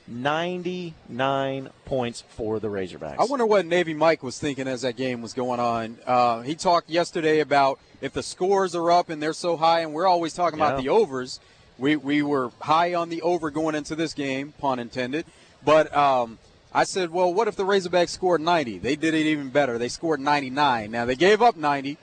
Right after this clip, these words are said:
Speaker 2: but they scored ninety-nine. Here's the kicker, though. They missed nineteen free throws. They had the ability to score about one ten in that game if they hit their free throws.
Speaker 1: Yeah.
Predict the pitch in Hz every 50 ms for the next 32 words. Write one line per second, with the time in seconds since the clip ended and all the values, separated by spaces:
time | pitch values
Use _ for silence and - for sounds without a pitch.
0 | - _ _ _ _ 120 - 139 139 - - - 196 190 170 156 156 156 151 143
1 | 143 160 180 175 156 139 127 117 - _ _ _ _ _ _ _ _ _ _ _
2 | _ _ _ 135 151 196 208 190 170 165 123 123 147 147 - - 196 190 - 143
3 | 120 110 113 107 95 85 - _ _ _ _ _ _ _ _ _ _ _ _ _
4 | 95 107 139 175 175 170 160 - 139 135 151 165 165 135 - 156 156 147 135 -
5 | - 160 151 127 - 120 117 104 98 90 82 - - _ _ - - - - -
6 | - 98 104 135 185 240 226 220 226 226 196 196 214 208 196 160 185 220 214 196
7 | 180 160 156 151 156 139 - - 208 208 202 180 156 160 156 151 151 151 135 -
8 | _ _ _ _ _ - 107 123 160 190 196 175 - - 190 214 226 208 180 156
9 | 147 139 131 123 113 131 131 127 123 120 120 120 - - - - - _ 151 147
10 | - 170 160 143 151 170 - - 170 147 - - 165 160 143 - 113 110 104 95
11 | 87 87 - - - - 123 117 92